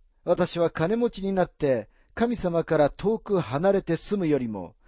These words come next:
むしろ私の仕事をしたいのです」と言っているのです。日曜日の朝、牧師の説教が時間をオーバーしているのではないかと、自分の腕時計を見る人たちがいます。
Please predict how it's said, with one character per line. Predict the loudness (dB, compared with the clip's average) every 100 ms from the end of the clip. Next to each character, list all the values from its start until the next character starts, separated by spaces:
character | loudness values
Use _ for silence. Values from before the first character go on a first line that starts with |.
| -20 _
む | -2 -2
し | 2
ろ | 4 6
私 | 6 4 0 0
の | -2
仕 | -2 -4
事 | -2 0 0
を | 0
し | -2 -4
た | -2
い | 0
の | -2 0
で | -2
す」 | 0
と | 0
言 | 0
っ |
て | 0 -6
い | -8
る |
の | -10
で | -20
す。 | -20 -20 _ _ _ _ _ _ _ _ _ _ _ _ _ _ _ _ _ _ _ _ -20 -20 -20 _ _ -8
日 | -4 0
曜 | 0
日 | 2
の | 2
朝、 | 2 0 0 -2 -12 _ -2
牧 | 0 0 -2
師 | -4
の | -4
説 | -2 -6 -2
教 | 0
が | 4 4
時 | 2 -4
間 | 0 0 0
を | -2 0
オ | -2
ー | 4
バ | 6
ー | 6
し | 2
て | -2
い | 0
る |
の | 0
で | 2
は | 2
な | 4 2
い |
か | 0
と、 | -2 -2 -2 -4 -18 _
自 | -6 -2
分 | 0 0
の | 0 2
腕 | 6 6
時 | 4 0
計 | 2
を | 2
見 | 2
る | 0
人 | -2 -4
た | -4 -4
ち | 0
が | -2
い | -2
ま | -8
す。 | -18